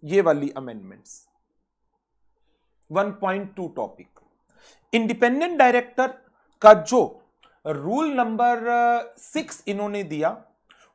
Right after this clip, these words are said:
उसके रिलेशन में जो पहला चेंज था सेक्शन वन फिफ्टी के अंदर एक ये नोटिफिकेशन जो मैंने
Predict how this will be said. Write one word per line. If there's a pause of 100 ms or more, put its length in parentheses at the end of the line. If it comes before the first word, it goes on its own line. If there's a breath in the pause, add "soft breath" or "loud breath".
उसके
रिलेशन
में (1700)
जो
पहला
चेंज
था
सेक्शन
वन
फिफ्टी
के
अंदर
एक
ये
नोटिफिकेशन
जो
मैंने